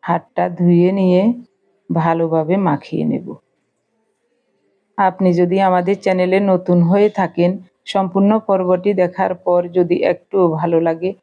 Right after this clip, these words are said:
আমার অনুরোধ রইল চ্যানেলটি সাবস্ক্রাইব করে আপনার মূল্যবান মন্তব্যটি লিখে জানাবেন। Facebook থেকে ভিডিওটি দেখে থাকলে পেজটি ফলো, লাইক, শেয়ার করে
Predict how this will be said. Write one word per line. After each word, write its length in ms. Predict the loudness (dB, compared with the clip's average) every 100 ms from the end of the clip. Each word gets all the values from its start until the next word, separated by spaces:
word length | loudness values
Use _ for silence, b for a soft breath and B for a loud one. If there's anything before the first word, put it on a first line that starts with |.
| _ _
আমার 360 | -4 0 0 0
অনুরোধ 500 | 0 2 2 0 0
রইল 340 | 0 2 0
চ্যানেলটি 500 | 0 -2 -2 -2 -4
সাবস্ক্রাইব 580 | -4 -4 -4 -6 -4 -4 -2
করে 240 | -2 0 0
আপনার 380 | 0 0 0
মূল্যবান 500 | 2 2 2 0 -2
মন্তব্যটি 580 | -4 -4 -4 -2 -4 -2
লিখে 360 | -2 -2 -2 -2
জানাবেন। 500 | -2 -2 -4 -6 -8 -14 _ _ _
Facebook 320 | -2 0 -2
থেকে 340 | -2 -2 0 0
ভিডিওটি 540 | 2 2 2 2 0
দেখে 280 | 0 0 -2
থাকলে 380 | -4 -2 -2 -2
পেজটি 480 | 2 0 0 -6 -4
ফলো, 340 | -2 0 0
লাইক, 260 | 2 0 -4
শেয়ার 400 | -4 -2 0 -2
করে 280 | -2 -2